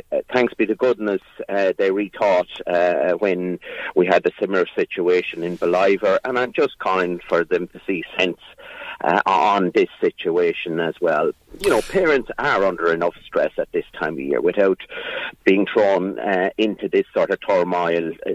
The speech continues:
two or three weeks before their children go back to school.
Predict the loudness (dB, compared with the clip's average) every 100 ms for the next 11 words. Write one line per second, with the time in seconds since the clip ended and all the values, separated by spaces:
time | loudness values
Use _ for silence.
0 | -4 0 0 0 0 0 0 -2 -8 -6
1 | -2 0 2 0 -2 -20 -6 0 4 4
2 | 2 -2 -2 -2 0 0 -2 -10 -14 -10
3 | -4 -4 -4